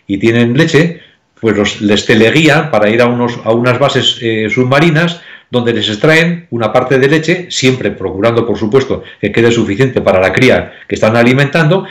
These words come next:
pero les extraen parte de la leche y con eso tienen suficiente, con esa, eh, gran masa de población de, de, de delfines, no son delfines, pero en fin, de, de mamíferos acuáticos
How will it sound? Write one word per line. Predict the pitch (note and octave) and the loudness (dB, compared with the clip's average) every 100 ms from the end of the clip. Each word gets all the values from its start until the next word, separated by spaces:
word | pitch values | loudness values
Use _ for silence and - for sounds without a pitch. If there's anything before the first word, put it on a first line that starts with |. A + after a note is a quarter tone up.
| - | -6
pero | - G2+ | 0 0
les | G2+ | 0
extraen | G#2 C#3 D3 | 0 0 2
parte | C3+ C3+ | 2 0
de | C#3+ | 2
la | C#3+ | 2
leche | D3+ D#3 D#3 E3+ - - | 2 2 -2 -4 -8 -4
y | B2 | 0
con | A#2 D#3 | 2 0
eso | F3 | 0
tienen | F3 E3+ | 2 2
suficiente, | D3+ D3+ D3 D#3+ D3+ C3+ | 2 0 2 2 2 0
con | G#2 F2 | -2 -4
esa, | F2+ G#2+ G#2 G2+ | 0 2 2 0
eh, | G#2+ G#2 G2+ | 0 0 2
gran | A#2+ A#2+ A2+ A2 | 0 0 -4 -10
masa | A2+ G#2+ B2+ B2 A#2+ | -10 -4 -2 2 2
de | A2+ | 2
población | B2 A2 G#2+ C3+ B2 | 0 0 0 0 0
de, | A2 A2 G#2+ G#2 - - _ _ | 0 0 -2 -4 -14 -20 _ _
de, | G#2+ G#2+ A2 A2 G#2+ G#2 G2 - _ _ _ | -4 0 2 4 4 4 2 -6 _ _ _
de | A#2+ A2+ | -2 0
delfines, | A#2 G#2 - E3+ G2 D#2+ | 2 2 2 2 0 -2
no | A2 | -4
son | A2 | -2
delfines, | G#2 - D#3 F#2 | -2 0 0 -2
pero | - F2+ | -4 -4
en | |
fin, | D#2+ A2+ | -2 -2
de, | F#2 F2+ E2 - _ | 0 -2 -6 -14 _
de | - G2 | -2 0
mamíferos | G2 A2+ A#2+ B2 A#2+ A#2 - | 2 2 2 4 2 0 -2
acuáticos | G#2+ C#3+ C#3 A2+ G#2+ - | 0 2 2 0 -2 -4